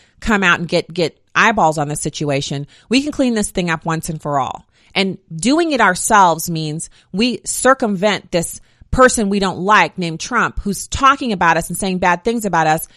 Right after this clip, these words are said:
We don't want to give him any ammunition against us. And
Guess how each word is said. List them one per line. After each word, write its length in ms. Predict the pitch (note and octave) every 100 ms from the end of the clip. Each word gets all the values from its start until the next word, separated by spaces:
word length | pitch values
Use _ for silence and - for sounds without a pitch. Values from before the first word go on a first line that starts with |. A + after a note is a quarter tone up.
| _ -
We 100 | C#4+
don't 120 | C4
want 100 | A3+
to 60 |
give 140 | G3 G3+
him 160 | G#3+
any 200 | G#3 G3+
ammunition 480 | G3 F#3+ F#3+ G3 F3
against 360 | D#3 D3 C#3+ D3
us. 180 | C3+ -
And 240 | A3 G#3+